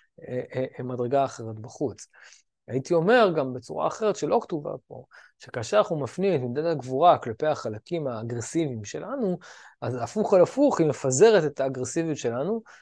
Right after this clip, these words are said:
ואז האגרסיביות, במקום שתהיה מרוכזת במקור אחד, והופכת להיות בוקס לפנים של מישהו אחר, היא הופכת להיות כוח מחיה הרבה מרחבים שונים.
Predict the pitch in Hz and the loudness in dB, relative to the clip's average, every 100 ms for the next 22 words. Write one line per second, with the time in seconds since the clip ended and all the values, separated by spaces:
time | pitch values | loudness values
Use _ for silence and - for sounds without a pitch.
0 | _ - 165 185 160 131 123 - 214 165 | _ -6 -2 2 2 0 -6 -2 0 0
1 | 127 135 170 - 175 156 123 120 107 185 | -2 -4 -6 -4 -2 -2 -4 -6 -2 -2
2 | 160 123 117 110 151 131 110 - 95 123 | 0 -4 -8 -4 0 -2 -4 -10 -10 -12
3 | 175 - _ _ 107 101 156 135 - 135 | -14 -20 _ _ -10 -4 -4 -4 0 2
4 | 139 123 147 - 127 127 139 127 113 120 | 2 0 -2 -2 -4 -2 -2 -4 -8 -10
5 | - 113 110 104 123 - - _ 110 - | -10 -12 -12 -14 -14 -16 -20 _ -14 0
6 | 180 - 170 160 - 175 180 - 160 - | 0 0 0 0 4 6 8 6 0 4
7 | 175 247 226 170 151 180 175 147 143 147 | 8 10 10 8 6 2 0 -2 -2 -2
8 | 165 - 131 139 | -4 -4 -2 -2